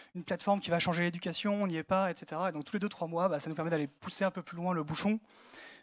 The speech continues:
Mais c'est, euh, mais c'est vraiment le, la contrepartie, euh, positive de, de, de ce, de ce sujet.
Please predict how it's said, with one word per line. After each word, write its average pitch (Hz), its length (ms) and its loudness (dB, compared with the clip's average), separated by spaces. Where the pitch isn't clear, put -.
Mais 151 100 -4
c'est, 165 200 0
euh, 143 120 2
mais 139 120 2
c'est 151 100 4
vraiment 160 220 2
le, 139 340 2
la 151 80 -2
contrepartie, 170 760 -2
euh, 151 100 -2
positive 185 600 0
de, 147 180 -2
de, 147 180 -6
de 147 140 -10
ce, 151 140 -8
de 151 200 -12
ce 160 140 -8
sujet. 156 280 -8